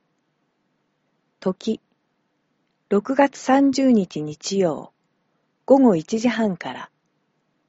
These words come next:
ところ、総合体育館。内容、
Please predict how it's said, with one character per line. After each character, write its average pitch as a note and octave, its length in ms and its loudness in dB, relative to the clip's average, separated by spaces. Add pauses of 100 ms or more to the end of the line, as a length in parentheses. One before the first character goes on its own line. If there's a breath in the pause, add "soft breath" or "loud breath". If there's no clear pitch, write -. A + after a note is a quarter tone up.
(160)
と G3 140 -2
こ A3 160 4
ろ、 G3+ 220 -2 (720)
総 C4 320 6
合 C4 280 4
体 A3+ 380 2
育 - 220 -12
館。 B3 280 -10 (1200)
内 G3+ 300 0
容、 F3+ 380 -2